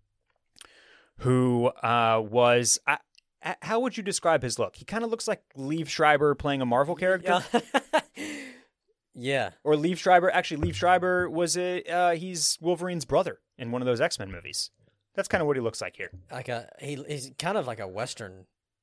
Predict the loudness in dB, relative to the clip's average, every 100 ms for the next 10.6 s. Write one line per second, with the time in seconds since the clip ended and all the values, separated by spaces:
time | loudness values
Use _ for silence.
0 | _ _ _ _ _ -4 0 2 2 -2
1 | -10 -8 -8 -8 -8 -2 -2 0 0 2
2 | 2 4 2 0 -12 -12 -6 -2 -2 -2
3 | -4 -4 -4 -10 -14 -10 -6 -2 2 2
4 | 2 0 2 0 0 0 -2 -4 -20 -8
5 | 2 4 4 -4 -12 _ -10 -4 2 2
6 | 2 -4 -4 -4 -6 _ _ _ _ _
7 | -2 0 0 -2 _ _ _ _ _ _
8 | _ _ _ _ _ _ _ _ -10 -6
9 | -4 -2 -4 -2 0 0 0 2 0 2
10 | 4 4 2 -2 -4 -4